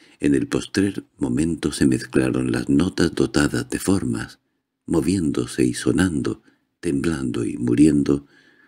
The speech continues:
como suena, tiembla y muere la voz de una cuerda en tensión, fuerte al principio, más ligera después,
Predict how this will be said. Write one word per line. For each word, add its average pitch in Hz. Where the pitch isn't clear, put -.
como 113
suena, 71
tiembla 65
y -
muere 127
la 113
voz -
de 87
una 65
cuerda 62
en 55
tensión, 58
fuerte -
al -
principio, 64
más 65
ligera -
después, 62